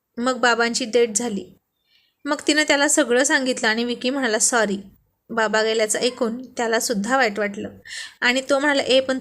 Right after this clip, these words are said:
तन्वी, तुझा हजबंड सॉलिड हँडसम आहे हं." तन्वी म्हणाली, "व्हॉट? तू पाहिलं आहे त्याला? कधी? कुठे?" आणि विकी तिला पुढचं काही सांगणार इतक्यात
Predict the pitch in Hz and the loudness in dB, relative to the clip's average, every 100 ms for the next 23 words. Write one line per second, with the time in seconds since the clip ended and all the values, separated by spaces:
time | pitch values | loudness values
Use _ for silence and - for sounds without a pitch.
0 | 240 226 240 277 254 - - - - 277 | -2 -2 0 -2 -4 -10 -20 -16 -4 0
1 | 254 311 285 277 226 254 247 269 - - | 4 2 4 2 2 2 2 0 -10 -4
2 | - 247 226 240 233 214 196 202 262 262 | -2 0 0 0 -2 -2 0 0 0 0
3 | 233 240 349 - - _ _ _ _ - | 0 0 -4 -6 -16 _ _ _ _ -20
4 | _ _ _ - 202 208 220 226 262 254 | _ _ _ -6 -2 -2 -2 0 0 0
5 | 262 - - 240 240 320 - - _ - | -6 -10 -12 -2 2 2 -2 -20 _ -20
6 | - _ - 302 277 233 254 349 392 403 | -20 _ -2 0 0 0 2 2 2 2
7 | 349 208 - - _ _ - 262 269 339 | 2 2 -2 -18 _ _ -2 2 6 6
8 | 320 269 262 339 254 226 - _ _ - | 6 -2 0 0 0 -6 -18 _ _ -6
9 | 233 247 269 254 294 285 277 269 262 247 | -4 -2 -2 -2 -4 -2 -2 0 0 2
10 | 262 262 262 269 277 226 233 233 240 202 | 0 2 0 2 2 0 0 -2 -2 -6
11 | - 240 | 0 0